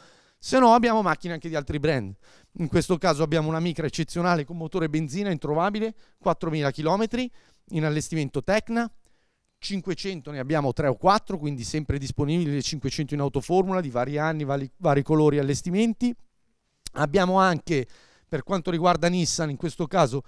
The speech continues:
Qashqai, ne abbiamo una decina in casa in questo momento, C H R ne abbiamo tre o quattro in questo momento, ibridi milleotto, cambio automatico, bellissimi, ce l'abbiamo bianco, ce l'abbiamo argento, ne abbiamo uno rosso e nero.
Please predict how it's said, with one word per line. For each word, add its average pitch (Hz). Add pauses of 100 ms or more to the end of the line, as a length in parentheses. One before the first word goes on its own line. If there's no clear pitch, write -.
(260)
Qashqai, 202
ne 208
abbiamo 147
una 151
decina 208
in 175
casa 180
in 190
questo 147
momento, 208 (380)
C -
H 190
R 165
ne 131
abbiamo 175
tre 185
o 170
quattro 185
in 156
questo 160
momento, 170
ibridi 160
milleotto, 165
cambio 160
automatico, 170
bellissimi, 180 (300)
ce -
l'abbiamo 160
bianco, 196
ce 180
l'abbiamo 156
argento, 180
ne 170
abbiamo 160
uno 156
rosso 156
e -
nero. 220